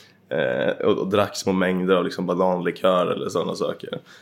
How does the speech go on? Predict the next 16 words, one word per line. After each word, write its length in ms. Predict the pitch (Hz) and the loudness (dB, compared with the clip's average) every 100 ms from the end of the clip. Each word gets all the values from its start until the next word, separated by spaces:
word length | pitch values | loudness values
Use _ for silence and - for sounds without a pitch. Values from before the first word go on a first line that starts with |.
| - | 0
Men, 220 | 101 110 | 2 6
men 220 | 113 110 | 6 6
det, 120 | 107 | 4
det 100 | 101 | 2
var 80 | 101 | 2
absolut 400 | 98 - 104 98 | 2 2 0 0
inget 160 | 82 - | -4 -4
supande 540 | - 92 - 98 87 | -2 -2 0 -2 0
då. 200 | 90 - - | -4 -10 -2
Nej, 140 | 95 | 2
men 60 | 107 | 4
det 60 | |
var 60 | 110 | 2
typ 140 | 107 | 0
fjorton, 360 | - 127 107 110 | 2 2 2 0
femton 520 | - 113 110 - 110 | 2 0 0 2 2